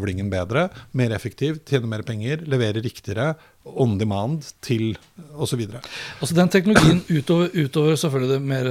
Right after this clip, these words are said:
Speaker 2: sånn bærekraftsmessige
Speaker 1: Mm.
Speaker 2: og, og proaktivt og,
Speaker 1: Mm.
Speaker 2: og liksom maksimering av avlinger og så
Speaker 1: Mm.
Speaker 2: videre,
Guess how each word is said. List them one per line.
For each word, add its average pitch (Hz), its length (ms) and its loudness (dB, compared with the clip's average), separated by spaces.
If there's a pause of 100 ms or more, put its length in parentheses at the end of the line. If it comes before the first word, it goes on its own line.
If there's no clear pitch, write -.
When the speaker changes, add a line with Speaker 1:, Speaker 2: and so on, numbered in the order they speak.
(160)
Speaker 2:
sånn 123 180 -4
bærekraftsmessige 110 920 -4
Speaker 1:
Mm. 113 220 -6
Speaker 2:
og, 107 380 -8
og 104 80 -10
proaktivt 147 680 2
og, 127 200 0
Speaker 1:
Mm. 120 100 -2
Speaker 2:
og 120 220 -4
liksom 113 240 -2
maksimering 127 640 0
av 127 180 -4
avlinger 113 300 -4
og 139 60 0
så 127 60 -2
Speaker 1:
Mm. 120 120 -2
Speaker 2:
videre, 175 160 0